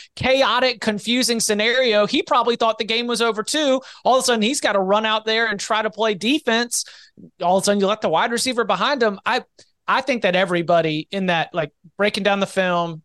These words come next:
trying to get right. I think the fact that their next game is against North Carolina and not, like, Virginia Tech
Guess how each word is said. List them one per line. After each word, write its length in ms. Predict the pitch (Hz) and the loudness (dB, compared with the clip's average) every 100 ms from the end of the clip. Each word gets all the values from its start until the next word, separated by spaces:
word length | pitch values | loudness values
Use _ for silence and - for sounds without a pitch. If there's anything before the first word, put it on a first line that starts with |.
| - | -6
trying 280 | - 190 | -2 0
to 80 | 196 | 0
get 180 | 190 196 | -2 -2
right. 400 | 180 165 165 165 175 | 0 2 2 0 -4
I 80 | |
think 180 | 202 220 | -4 -4
the 100 | - | -6
fact 340 | - 196 185 - | -2 -2 -2 -2
that 200 | 160 143 _ _ | -2 -4 _ _
their 160 | 180 185 | -2 0
next 380 | 185 190 - - | 0 -2 -2 -2
game 240 | 202 196 | -2 0
is 100 | 180 | -2
against 300 | 170 175 - | -2 -6 -4
North 240 | 175 185 | -2 -2
Carolina 600 | - 180 170 170 180 180 - | 0 2 2 2 0 -2 -4
and 200 | 175 156 | -6 -4
not, 240 | 151 165 - - | -2 -2 -6 -6
like, 180 | 165 - | -6 -6
Virginia 560 | 139 143 131 165 175 | -8 -6 -2 -2 -2
Tech 460 | 131 151 180 - - | -2 0 0 -2 -16